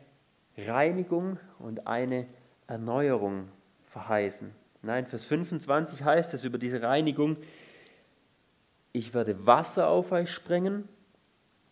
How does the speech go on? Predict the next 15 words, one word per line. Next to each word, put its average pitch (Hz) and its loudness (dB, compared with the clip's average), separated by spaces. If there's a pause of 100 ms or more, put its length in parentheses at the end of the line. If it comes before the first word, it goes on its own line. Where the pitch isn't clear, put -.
(440)
und 117 -6
will 123 0
euch 110 -2
reinigen 117 -4 (160)
von 107 -12
allen 107 -8
Ungerechtigkeiten." 98 -18 (1400)
Gott 127 -4
will 120 -4
uns 113 -10
komplett 139 -2 (420)
reinigen 107 -2
mit 95 -10
einem 101 -6
reinen 127 2